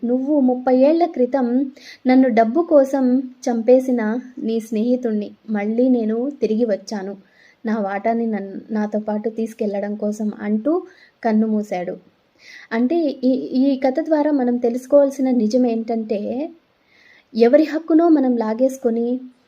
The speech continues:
ఎవరిని బాధపెట్టి సంపాదించినా అది ఏ జన్మలోనూ కాదు, మనం ఈ జన్మలోనే వడ్డీతో సహా తీర్చేయాల్సి వస్తుంది.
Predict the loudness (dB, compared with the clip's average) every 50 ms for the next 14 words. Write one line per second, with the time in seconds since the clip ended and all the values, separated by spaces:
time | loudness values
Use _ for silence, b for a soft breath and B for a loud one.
0 | _ _ 2 4 6 8 8 8 8 6 6 4 2 2 2 2 2 2 0 0
1 | -2 -2 -2 -2 -4 -2 0 -2 0 0 0 -2 -2 -2 -4 -6 -4 -4 -6 -6
2 | -8 -10 -14 _ b b b b b b b -6 -4 -2 -2 2 4 6 6 6
3 | 6 4 4 6 6 8 8 8 8 8 6 4 2 2 0 -4 -4 -4 -6 -8
4 | -14 -16 _ _ _ _ _ _ -8 -6 -4 -4 -4 -6 -4 -4 -2 0 0 2
5 | 4 4 4 4 2 0 -2 -2 -2 -2 -4 -4 -6 b b b b b b b
6 | 0 0 0 0 2 -2 -2 0 0 0 -2 -2 -6 -6 -6 -8 -6 -4 -4 -4
7 | -2 -4 -4 -4 -4 -6 -8 -12 -12 -10 -12 -10 -10 -10 -12